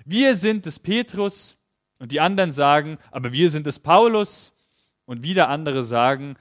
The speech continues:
aber wir hören nur auf Apollos. Und jetzt ist natürlich klar, so kann keine Gemeinde funktionieren. Wenn jeder irgendwo so einen Liebling hat, dann kriegt man keine Gemeinschaft mehr zueinander. Und Paulus ist das so wichtig,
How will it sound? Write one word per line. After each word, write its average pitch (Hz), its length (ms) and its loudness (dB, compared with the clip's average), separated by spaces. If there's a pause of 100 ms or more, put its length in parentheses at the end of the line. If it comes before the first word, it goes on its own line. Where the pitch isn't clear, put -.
(300)
aber 123 240 -2
wir 180 180 2
hören 147 260 0
nur 160 160 -2
auf 139 120 -2
Apollos. 127 680 -6 (760)
Und 127 160 -10
jetzt 160 160 -4
ist 139 180 -12
natürlich 135 340 -8
klar, 147 380 0 (260)
so 180 280 0
kann 180 200 -2
keine 147 300 -2
Gemeinde 135 380 -4
funktionieren. 98 580 -12
Wenn 107 120 -8
jeder 156 280 0
irgendwo 156 380 -6
so 131 100 -8
einen 117 220 -6
Liebling 123 400 -10
hat, 120 260 -6 (400)
dann 151 420 -4 (500)
kriegt - 280 -10
man 135 120 -8
keine 143 380 -4
Gemeinschaft 127 640 -4
mehr 117 160 -8
zueinander. 113 540 -8
Und 104 100 -12
Paulus 175 380 -4
ist 139 180 -18
das 127 160 -12
so 147 160 -8
wichtig, 139 460 -12